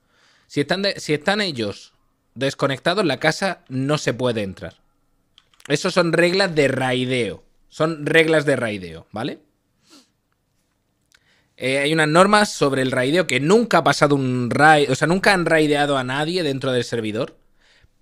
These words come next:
pero están las normas por si acaso. Y las normas dicen que si hay un solo jugador de esta casa conectado, la casa está abierta y puede entrar paseándose quien le salga de la punta de la polla y coger las cosas e irse. Pero si ninguno de los jugadores de la casa que le está conectada, la casa se queda cerrada.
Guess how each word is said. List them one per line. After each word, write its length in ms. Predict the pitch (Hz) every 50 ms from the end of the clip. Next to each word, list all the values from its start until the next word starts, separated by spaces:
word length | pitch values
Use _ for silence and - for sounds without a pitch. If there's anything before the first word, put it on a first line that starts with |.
| _ _
pero 220 | - 165 160 156 156
están 260 | 151 - - 180 175
las 120 | 180 180
normas 320 | 175 175 180 185 196 190 185
por 180 | - 165 143
si 120 | - - 123
acaso. 440 | 107 - 120 107 - - 117 - _ _ _ _ _ _ _
Y 120 | - 123 120
las 120 | 120 117
normas 280 | 131 147 165 175 180 170
dicen 240 | 180 190 - 147 123
que 180 | - 117 107 -
si 240 | - - - 190 214
hay 180 | 247 285 277 -
un 160 | - 220 214
solo 240 | 196 - 208 185 185
jugador 440 | - - 151 147 135 131 131 127 127
de 100 | 147 160
esta 240 | 160 160 - 147 135
casa 300 | - 139 - - 139 120
conectado, 420 | 139 143 147 147 - 247 254 226
la 120 | 156 139 -
casa 200 | 170 160 - 151
está 140 | - 160
abierta 260 | 156 185 226 214 - 180
y 60 | 160
puede 160 | 165 160 147
entrar 240 | 143 131 139 123 -
paseándose 720 | 143 131 - 180 185 190 185 175 - - 185 156 - _ _ _ -
quien 180 | - - 151 147
le 80 | 156 160
salga 240 | - 220 208 196 180
de 60 | 165
la 100 | 147 147
punta 240 | 143 156 147 147 147
de 80 | 151
la 120 | 156 170 180
polla 240 | 220 233 220 214 214
y 60 | 165
coger 220 | 160 147 - 190
las 120 | 170 156 -
cosas 240 | - 202 - 151
e 40 | 127
irse. 300 | 123 113 101 - 92 - - - - - - -
Pero 160 | - 147 156
si 160 | 151 - 180 165
ninguno 280 | 170 175 190 233 247
de 80 | 240 226
los 80 | 214 -
jugadores 360 | 160 185 180 170 175 165 165
de 80 | 156 156
la 100 | 151 147
casa 220 | 156 147 - 156
que 100 | 131 143
le 340 | 143 139 135 131 131 127 123
está 180 | 123 - 151
conectada, 340 | 147 147 143 - - 202 196
la 80 | 147 117
casa 180 | - 135 -
se 100 | 131 131
queda 180 | 107 120 113 107
cerrada. 400 | - 104 92 92 85 80 - -